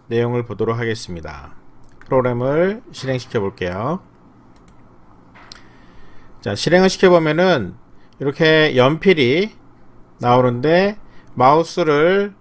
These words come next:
클릭하지 않은 채로 이렇게 이동하면 요 연필이 마우스를 따라서 움직입니다. 자, 마우스를 클릭을 해서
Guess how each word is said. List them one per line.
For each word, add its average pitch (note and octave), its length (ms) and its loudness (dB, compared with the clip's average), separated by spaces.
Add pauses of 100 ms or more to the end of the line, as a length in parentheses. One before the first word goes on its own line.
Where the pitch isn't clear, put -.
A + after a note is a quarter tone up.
(360)
클릭하지 F#3 540 0
않은 C#3 340 0
채로 D3+ 420 0
이렇게 B2+ 220 -4
이동하면 C#3 1000 -2 (1120)
요 C#3+ 180 2
연필이 C#3+ 880 0 (300)
마우스를 C#3+ 540 2
따라서 D3+ 420 2
움직입니다. F#2+ 760 -6 (960)
자, F2+ 680 -10 (580)
마우스를 D3+ 500 2
클릭을 G#3 520 4
해서 D#3 640 4